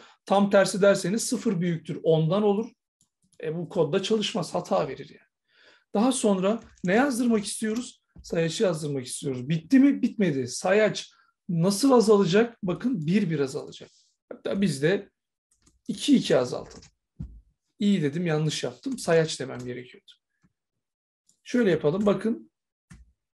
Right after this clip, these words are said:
e, iki durumda da aynı sonucu alacağımızı gösterelim size şöyle. Hatta print demişiz, yan yana yazsın.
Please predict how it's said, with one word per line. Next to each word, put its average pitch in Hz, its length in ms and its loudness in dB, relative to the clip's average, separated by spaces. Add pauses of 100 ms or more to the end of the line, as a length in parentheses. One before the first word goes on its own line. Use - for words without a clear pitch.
(380)
e, 165 640 0
iki 214 500 -2
durumda 160 420 0
da 202 200 -2
aynı 185 240 0
sonucu 160 380 -4
alacağımızı 151 580 -2
gösterelim 156 560 -6
size - 220 -14
şöyle. - 220 -18 (2250)
Hatta - 440 -4
print 185 440 -4
demişiz, 127 460 -4
yan 170 100 0
yana 139 220 -2
yazsın. 127 560 -6